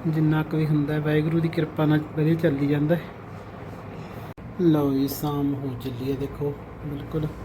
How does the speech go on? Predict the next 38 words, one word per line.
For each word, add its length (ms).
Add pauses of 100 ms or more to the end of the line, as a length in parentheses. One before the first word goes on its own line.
(540)
ਤੇ 160
ਹੁਣ 180
ਆਪਾਂ 260
ਕਰਦੇ 360
ਹਾਂ 80
ਆਪਣੇ 300
ਬਲੌਗ 320
ਦੇ 80
ਇੱਥੇ 300
ਐਂਡ, 340 (280)
ਨੂੰ 320 (200)
ਮਿਲਾਂਗੇ 400
ਜੀ 80
ਨਵੇਂ 320
ਬਲੌਗ 360
ਦੇ 100
ਵਿੱਚ। 380 (1040)
ਉਮੀਦ 300
ਹੈ 40
ਤੁਹਾਨੂੰ 340
ਅੱਜ 140
ਦਾ 120
ਸਾਡਾ 280
ਬਲੌਗ 320
ਪਸੰਦ 440
ਆਊਗਾ। 420 (800)
ਤੇ 220
ਆਪਾਂ 280
ਅੱਜ 200 (400)
ਆਪਣਾ 240
ਗੀਤ 300
ਲਾਂਚ 400
ਹੋ 200 (100)
ਚੁੱਕਿਆ 300
ਹੈਗਾ, 240 (1900)
ਤੇ 160
ਆਪ-, 360
ਉਹਦਾ 580